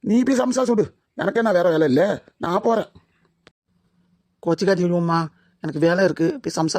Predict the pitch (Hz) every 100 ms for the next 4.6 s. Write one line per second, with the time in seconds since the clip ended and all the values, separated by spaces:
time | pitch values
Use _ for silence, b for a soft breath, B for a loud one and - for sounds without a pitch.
0 | 170 160 156 175 156 180 160 156 156 -
1 | b b b b 143 170 180 175 170 185
2 | 190 139 - _ _ _ _ _ _ _
3 | _ _ _ _ _ _ _ _ _ _
4 | 226 247 220 202 202 160